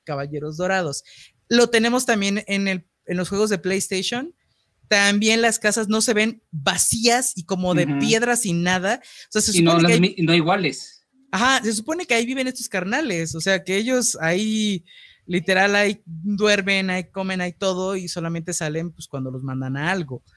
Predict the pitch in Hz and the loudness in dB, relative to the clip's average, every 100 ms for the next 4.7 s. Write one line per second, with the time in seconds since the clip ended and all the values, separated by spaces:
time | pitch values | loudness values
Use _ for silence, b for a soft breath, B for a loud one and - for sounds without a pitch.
0 | b b 170 170 175 180 180 170 160 165 | b b 2 2 2 0 0 -2 -2 -4
1 | - 135 120 - 135 151 160 135 131 131 | -6 -8 -8 -6 -4 -4 -6 -8 -8 -2
2 | 175 196 143 110 _ _ - - 170 185 | 0 0 -2 -6 _ _ -16 -10 -8 -8
3 | 175 151 156 151 135 135 131 120 131 156 | -6 -4 -4 -6 -6 -6 -6 -12 -8 -6
4 | 160 131 135 131 - - - | -6 -8 -8 -8 -12 -14 -20